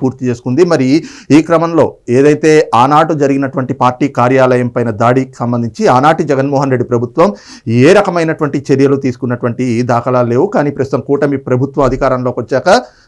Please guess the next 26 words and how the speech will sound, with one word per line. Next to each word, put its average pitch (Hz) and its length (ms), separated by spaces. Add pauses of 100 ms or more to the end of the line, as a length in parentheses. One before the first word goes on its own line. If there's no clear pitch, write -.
(100)
దీనిపైన 147 480
మరి 135 160
ఈ - 80
కేసుని 139 320 (160)
సిఐడికి 135 460
అప్పగించడం, 131 520 (240)
సిఐడి 147 400
కూడా 135 160 (280)
దీంట్లో 127 260
తొంభై 120 260
నాలుగు 120 300
మంది 123 200 (100)
పైన 131 180 (320)
కేసులు 131 320
నమోదు 127 260
చేయడం, 135 220 (500)
అందులో 180 240 (100)
నలభై 147 320
మంది 143 220
వరకు 143 240
కూడా 135 160
అరెస్ట్ 131 240
చేశారు. 131 340
ఇక 196 100 (580)
మాజీ 135 340 (140)
ఎమ్మెల్యే, 135 380